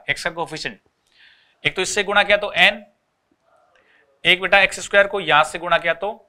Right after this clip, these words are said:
माइनस का दो एक्स into वन, तो माइनस का दो, ये बनेगा आपका ए वन। अब ए टू निकाल लो, ए टू हमारे पास क्या एक्स स्क्वायर कोफिशिएंट है ना, देखो ए टू यहाँ से क्या आपका एक्स स्क्वायर कोफिशिएंट ही है, तो ए टू निकाल लीजिए आप। तो ए टू कैसे निकलेगा बोलो,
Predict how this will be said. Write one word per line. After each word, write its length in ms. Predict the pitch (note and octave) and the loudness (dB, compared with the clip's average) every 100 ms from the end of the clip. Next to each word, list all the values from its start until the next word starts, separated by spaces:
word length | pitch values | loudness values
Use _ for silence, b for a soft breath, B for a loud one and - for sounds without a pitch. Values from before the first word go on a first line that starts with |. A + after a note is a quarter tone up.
| C3 | -2
माइनस 340 | C#3 D#3 F3 | 2 2 0
का 120 | F#3+ | -4
दो 140 | F3 F3 | -2 -2
एक्स 140 | E3+ | -4
into 140 | D3+ | -12
वन, 180 | C3 G#2+ _ _ _ _ _ - - | -12 -14 _ _ _ _ _ -16 -8
तो 80 | |
माइनस 280 | E3 C3 B2+ | -2 -2 -4
का 100 | A#2+ | -10
दो, 140 | A2+ A2+ | -12 -4
ये 160 | E3 | -2
बनेगा 220 | D#3+ D#3+ | 0 -2
आपका 180 | D#3 E3+ | -2 -2
ए 140 | C#3+ A#2+ | -2 -6
वन। 160 | G2 _ _ _ _ _ b b b | -12 _ _ _ _ _ b b b
अब 140 | - - | -20 -2
ए 120 | E3+ E3+ | 2 2
टू 120 | G#3+ | 0
निकाल 300 | G#3+ A3 G#3+ | -2 2 0
लो, 100 | G3+ - _ _ _ _ _ _ _ b b b - | -2 -10 _ _ _ _ _ _ _ b b b 0
ए 100 | E3 | 0
टू 120 | E3+ | 2
हमारे 200 | A3+ G3 | 4 4
पास 220 | F#3+ G3 - | 6 4 4
क्या 100 | E3+ | -4
एक्स 140 | G#3 | -4
स्क्वायर 240 | G3+ A3+ A3 | -10 -10 -10
कोफिशिएंट 400 | A3 G3+ A3 A3+ | -10 -4 -2 0
है 60 | |
ना, 120 | B3+ A#3+ - - | 2 0 -4 -14
देखो 200 | D#3+ D3+ | -12 -6
ए 140 | D3+ | -4
टू 100 | D#3+ G3+ | -4 0
यहाँ 200 | E3 E3 | 2 2
से 120 | G#3 | 0
क्या 100 | G3+ | -2
आपका 120 | F3+ | 0
एक्स 160 | F#3 F#3+ | -4 -4
स्क्वायर 220 | - A3+ | -2 -2
कोफिशिएंट 400 | A3+ G3 G#3 A3+ | -2 -6 -4 -4
ही 80 | A3+ | -4
है, 100 | A#3 - _ _ - | -10 -12 _ _ -20
तो 100 | D#3 | -8
ए 80 | D3+ | -6
टू 100 | F#3 | -6
निकाल 260 | F#3+ A3+ B3+ | 0 2 2
लीजिए 220 | A#3+ A#3 | -2 -4
आप। 180 | A3 - _ _ _ b b b b | -4 -10 _ _ _ b b b b
तो 100 | _ | _
ए 120 | D#3 E3 | -2 -2
टू 120 | G#3 | -2
कैसे 200 | A3 G3+ | -4 -4
निकलेगा 300 | G#3 G#3 G#3 | -4 0 0
बोलो, 280 | G3+ G#3 | 0 -6